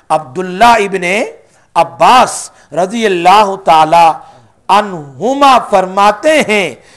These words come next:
کہ یہاں ایام دین سے، چھ دین سے دنیا کے دین مراد نہیں ہے، آخرت کے دین مراد ہے۔ "ان یومن عِنْدَ ربکم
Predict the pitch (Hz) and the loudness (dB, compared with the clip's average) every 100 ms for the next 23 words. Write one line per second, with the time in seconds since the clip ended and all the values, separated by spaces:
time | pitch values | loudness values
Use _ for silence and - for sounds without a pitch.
0 | _ _ 196 185 165 185 175 190 220 254 | _ _ -6 -4 -4 -4 -4 -2 0 0
1 | 277 294 302 311 - _ _ _ _ _ | 0 0 0 -2 -12 _ _ _ _ _
2 | _ _ _ _ _ _ _ _ 175 190 | _ _ _ _ _ _ _ _ -4 -4
3 | 180 202 247 269 220 185 262 302 302 262 | -2 2 2 0 -4 -6 -2 -2 -4 -6
4 | 233 - - 190 233 233 190 262 294 254 | -6 -6 -6 -2 -2 -4 -6 -6 -6 -8
5 | 175 196 170 - _ _ 123 175 190 233 | -8 -8 -8 -12 _ _ -14 -10 -8 -2
6 | 285 277 240 214 180 247 262 220 208 202 | -2 -2 -2 -4 -4 -6 -6 -6 0 2
7 | 185 170 185 208 277 311 247 254 208 120 | 2 0 -8 -8 -6 -4 -2 -2 -4 -10
8 | _ _ _ _ 143 156 151 185 220 196 | _ _ _ _ -4 -4 -4 -10 -6 -8
9 | - - 139 151 151 123 123 120 135 156 | -8 -16 -16 -14 -16 -16 -14 -8 -4 -6
10 | 165 185 226 202 - _ _ 170 180 165 | -6 -6 -6 -6 -14 _ _ -14 -14 -14
11 | 139 131 196 214 147 104 _ _ - - | -16 -10 -6 -6 -8 -16 _ _ -20 -14
12 | 190 214 180 156 202 220 - 170 - 143 | -12 -12 -4 0 0 0 -10 -20 -20 -20